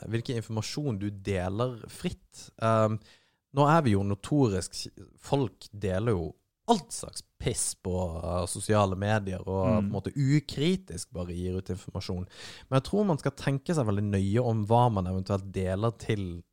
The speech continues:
Speaker 1: hvilke type interessenter da. Og det, det som interesserer meg ekstremt mye med dette etterretningsfaglige, er jo hvor,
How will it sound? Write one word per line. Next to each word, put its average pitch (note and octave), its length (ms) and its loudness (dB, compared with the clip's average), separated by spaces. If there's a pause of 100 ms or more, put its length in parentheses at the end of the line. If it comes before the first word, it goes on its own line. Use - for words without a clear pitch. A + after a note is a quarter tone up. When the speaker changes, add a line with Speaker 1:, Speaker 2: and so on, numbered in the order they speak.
(100)
Speaker 1:
hvilke A2+ 440 -4
type F#2+ 240 0
interessenter G2 760 -2
da. F2+ 120 -6 (640)
Og C#3+ 320 8
det, C3+ 420 -2
det G3 240 2
som G2 180 -4
interesserer A#2 720 -2
meg F2 140 -4
ekstremt - 800 -2
mye F2+ 220 -6
med A2+ 280 2
dette F2 200 -4
etterretningsfaglige, G2 1500 -6 (220)
er C3+ 240 4
jo F2 280 -2 (680)
hvor, B2 480 2